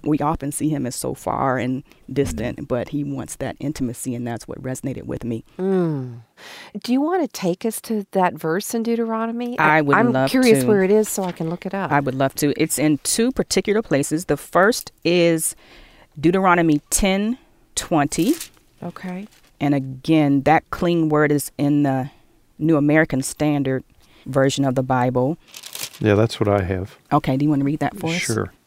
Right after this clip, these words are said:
Speaker 4: Verse twenty of Deuteronomy ten, "You shall fear the Lord your God, you shall serve him and cling to him,
Speaker 3: Hmm.
Speaker 4: and you shall swear by his name."
Speaker 2: It's interesting because even in the New Living Translation, it says, "You must fear the Lord your God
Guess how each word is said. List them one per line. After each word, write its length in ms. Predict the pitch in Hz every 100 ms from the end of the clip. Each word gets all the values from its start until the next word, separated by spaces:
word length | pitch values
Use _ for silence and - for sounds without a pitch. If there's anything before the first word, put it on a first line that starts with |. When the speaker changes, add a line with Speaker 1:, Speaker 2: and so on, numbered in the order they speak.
| _ _
Speaker 4:
Verse 360 | 120 127 110 -
twenty 520 | - 123 120 110 101 -
of 340 | 110 98 95 98
Deuteronomy 520 | 127 107 104 98 90 -
ten, 480 | - 127 98 82 85 _ - - - - -
"You 120 | 110
shall 200 | - 98
fear 300 | - 127 131
the 100 | 127
Lord 300 | 120 123 120
your 100 | 131
God, 360 | 104 90 95 104
you 100 | 101
shall 220 | - 98
serve 420 | - 147 151 131
him 200 | 101 101
and 220 | 98 98 -
cling 380 | - 160 170 147
to 140 | 87
him, 340 | 78 85 87 - _
Speaker 3:
Hmm. 160 | 180 151 127 _
Speaker 4:
and 120 | 107 104
you 80 | 101
shall 200 | 107 95
swear 360 | - 123 110
by 200 | 107 98
his 240 | 95 101 104
name." 360 | 101 98 92 - _ _
Speaker 2:
It's 120 | -
interesting 440 | 135 - - 113 85
because 360 | 82 95 87
even 260 | 95 120 104
in 160 | 98 90
the 100 | 87
New 140 | 95
Living 300 | 87 90 90
Translation, 680 | - 85 - 87 80 - 87
it 60 | 76
says, 280 | - 82 73
"You 100 | 92
must 300 | 87 - -
fear 200 | 101 92
the 120 | 110
Lord 220 | 90 85 92
your 100 | 82
God 440 | 78 76 71